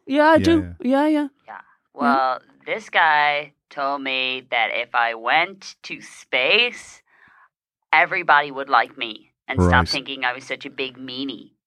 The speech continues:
Speaker 2: Yeah.
Speaker 3: And everyone would think I was a big, strong boy again.
Speaker 2: Yeah.
Speaker 3: Okay? What did I do?
Speaker 2: You went to space.
Speaker 3: I went to my wife.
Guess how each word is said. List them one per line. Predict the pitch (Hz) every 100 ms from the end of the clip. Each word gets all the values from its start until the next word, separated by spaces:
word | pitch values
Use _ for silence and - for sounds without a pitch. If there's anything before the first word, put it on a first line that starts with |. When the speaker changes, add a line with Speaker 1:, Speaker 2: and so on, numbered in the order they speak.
| 107
Speaker 2:
Yeah. | 98 95
Speaker 3:
And | 147
everyone | 151 156 160 147
would | 143 139
think | 107 127
I |
was | 127 127
a |
big, | 127 135 -
strong | - 131 123
boy | 127 127 139
again. | 120 110 87 - -
Speaker 2:
Yeah. | 101 98 92 -
Speaker 3:
Okay? | 143 - 139 165 170 _ _ _ _ _ _ _ _
What | - 117 127
did | 139
I | 156 170
do? | 208 247 302 311 _ _ -
Speaker 2:
You | 98
went | 113 127
to | 202
space. | - 156 151 -
Speaker 3:
I | 135
went | 170 196
to |
my | 240 240
wife. | 214 151 135 120 - -